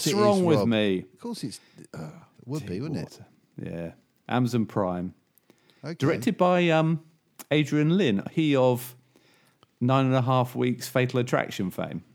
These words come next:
Speaker 2: Oh, right, yeah.
Speaker 1: So it could be a bit cheeky.
Speaker 2: Bit saucy.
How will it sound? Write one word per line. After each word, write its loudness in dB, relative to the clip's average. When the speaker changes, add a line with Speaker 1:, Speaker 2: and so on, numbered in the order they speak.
Speaker 2:
Oh, -6
right, -6
yeah. -8
Speaker 1:
So -2
it -12
could -4
be -6
a -8
bit -12
cheeky. -4
Speaker 2:
Bit -14
saucy. -8